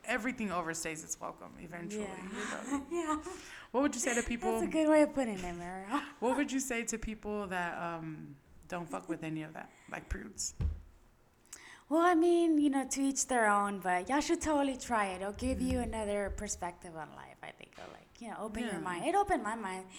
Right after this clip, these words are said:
Speaker 2: 'cause, you know, I got to thinking about other things.
Speaker 1: Yeah.
Speaker 2: But I don't remember what I was thinking, but I remember at the time I was like, my mind racing.
Speaker 1: Mm-hmm.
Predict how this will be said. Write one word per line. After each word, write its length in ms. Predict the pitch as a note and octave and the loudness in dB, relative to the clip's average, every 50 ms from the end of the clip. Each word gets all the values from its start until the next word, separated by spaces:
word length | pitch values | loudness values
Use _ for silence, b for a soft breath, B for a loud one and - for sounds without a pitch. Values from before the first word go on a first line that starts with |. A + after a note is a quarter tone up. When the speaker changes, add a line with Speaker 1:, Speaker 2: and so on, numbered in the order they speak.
| B B | B B
Speaker 2:
'cause, 100 | - B3 B3 | -10 -8 -6
you 80 | C4+ B3+ | -2 2
know, 60 | B3+ | 2
I 80 | A#3+ B3 | 2 2
got 240 | B3+ C#4+ C#4+ C#4 C#4 | 2 0 0 0 -2
to 100 | C4 B3 | -6 -8
thinking 440 | - - - - - - F#3+ F#3+ F3+ | -6 -4 -4 -4 -4 -4 -8 -8 -6
about 220 | E3+ E3 E3 D3 | -4 -4 -4 -4
other 220 | D#3 E3 D#3 D3 C#3+ - - | -6 -8 -10 -14 -16 -18 -18
things. 560 | - - A2+ B2+ C#3 D3 D#3+ D3+ - - F#3 | -16 -16 -14 -14 -14 -12 -10 -8 -8 -6 -6
Speaker 1:
Yeah. 300 | G3 F#3+ F#3+ F3+ E3+ D#3+ D3+ C#3 C3+ C#3 B B B B B B - | -6 -6 -4 -4 -4 -6 -6 -8 -10 -14 B B B B B B -6
Speaker 2:
But 100 | - - | -2 0
I 40 | - | 2
don't 120 | A#3 B3 | 2 4
remember 400 | A#3 A3 A3 G#3+ A3 G#3+ G#3+ G3+ F#3 E3 D#3+ | 4 4 4 4 6 6 6 4 4 0 -2
what 120 | G3 G3 | 0 2
I 80 | G3 F#3 | 2 2
was 100 | F3+ F3+ | 2 0
thinking, 260 | - G#3+ G3+ G3 F#3 | -2 -2 -2 -2 -2
but 80 | F#3+ F#3+ | 0 0
I 40 | |
remember 260 | F#3+ G3 G#3 G#3 G#3 G3 | 0 2 2 0 0 0
at 160 | F#3 F3 D#3+ | 0 0 -2
the 60 | D#3+ | -2
time 200 | E3+ F#3+ F#3+ F#3 F3 | -2 -2 -2 -2 -2
I 140 | F3 F3 F3 | -4 -4 -6
was 160 | F3+ F3 E3+ | -6 -8 -10
like, 200 | E3 D#3 D#3+ D#3+ - - - - - - | -10 -12 -12 -14 -16 -20 -20 -20 -12 -8
my 220 | G#3+ A3 A3+ G3 F3+ | -6 -4 -2 -2 -2
mind 360 | E3+ E3 E3 E3 E3 D#3+ D3+ | 0 0 0 0 0 -2 -4
racing. 360 | D#3 D#3+ D#3 D#3+ F#3+ F3+ F#3+ G3 G3 | -6 -8 -8 -10 -8 -6 -4 -2 -2
Speaker 1:
Mm-hmm. 280 | G3 G3 G3 F#3+ F#3+ | -2 -2 -4 -4 -6